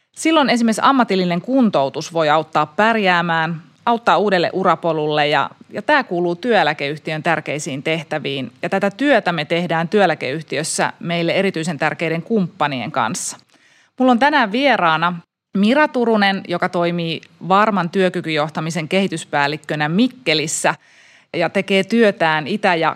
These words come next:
Kaakkois-Suomen alueella. Sen lisäksi meillä on mukana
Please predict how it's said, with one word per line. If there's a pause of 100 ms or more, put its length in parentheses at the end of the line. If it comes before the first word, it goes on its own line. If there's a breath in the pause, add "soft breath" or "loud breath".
Kaakkois-Suomen
alueella. (560 soft breath)
Sen
lisäksi
meillä
on
mukana